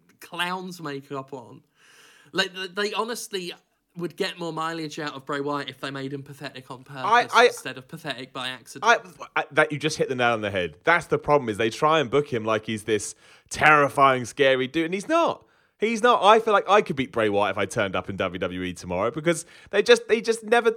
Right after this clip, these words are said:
Speaker 2: it, you know, it's, it's, it's the, it's boy who cried wolf, right? Eventually, people just don't believe you anymore. And that, again, it ties into everything we've been saying, where I've gotta be able to believe. If I, if I was in charge, I would reset Bray Wyatt entire-, I know a lot of people like his entrance.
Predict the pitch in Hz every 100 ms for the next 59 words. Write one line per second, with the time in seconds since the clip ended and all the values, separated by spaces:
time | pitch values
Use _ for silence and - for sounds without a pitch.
0 | - 220 - 202 190 - - - 196 208
1 | - 185 - 185 - 160 180 156 147 -
2 | 123 98 98 87 - 101 113 117 _ _
3 | 117 113 156 156 131 127 110 101 95 -
4 | _ - 143 139 131 123 110 123 - 127
5 | 113 110 - 110 120 127 110 101 92 90
6 | 85 82 160 185 175 180 233 220 185 202
7 | 185 165 175 180 175 170 156 156 - 196
8 | 156 139 117 170 165 151 147 147 143 120
9 | 127 160 147 80 - _ - - - 160
10 | 208 233 196 165 180 202 175 135 120 135
11 | 110 104 113 139 123 95 107 120 - 107
12 | 98 98 101 101 - 113 107 147 175 151
13 | 139 139 120 120 113 110 117 110 117 110